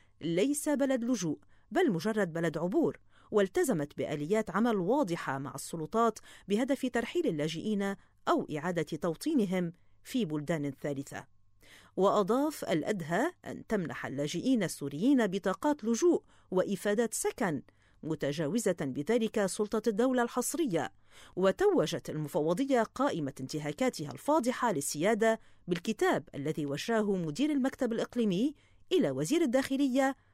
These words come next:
عبر بموجبه عن استيائه من الزيادة الكبيرة في عدد التدابير الإدارية التي تتخذها الوزارة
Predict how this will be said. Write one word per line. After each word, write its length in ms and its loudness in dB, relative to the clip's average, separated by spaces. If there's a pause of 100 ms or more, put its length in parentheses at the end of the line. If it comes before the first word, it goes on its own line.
(220)
عبر 500 -2
بموجبه 640 -2
عن 160 -4
استيائه 680 -2 (360)
من 140 -4
الزيادة 460 -2
الكبيرة 480 2
في 160 -4
عدد 260 2
التدابير 500 2
الإدارية 760 2 (360)
التي 280 -6
تتخذها 580 -6
الوزارة 600 0